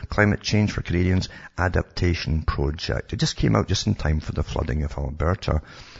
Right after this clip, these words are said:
and other country, other parts of Canada too. I can remember when they did it back in two thousand and five, and they, uh, they flooded out the,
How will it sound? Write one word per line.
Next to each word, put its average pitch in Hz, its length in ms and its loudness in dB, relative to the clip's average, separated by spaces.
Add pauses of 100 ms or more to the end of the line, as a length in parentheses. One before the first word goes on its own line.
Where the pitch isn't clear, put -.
(160)
and 87 200 2
other 87 180 0
country, 80 400 -4
other 87 160 0
parts - 320 -2
of - 80 -8
Canada 71 340 -2
too. - 300 -2 (260)
I - 80 2
can - 120 0
remember 101 180 6
when 85 80 2
they 80 60 2
did 80 200 -2
it - 140 -10
back 80 200 0
in 78 60 -4
two 80 140 -4
thousand 78 420 -2
and 78 120 -4
five, 92 520 -2
and 85 160 -2
they, 78 160 0 (520)
uh, 82 180 0
they 82 140 0
flooded 80 300 0
out 78 120 0
the, 73 180 -2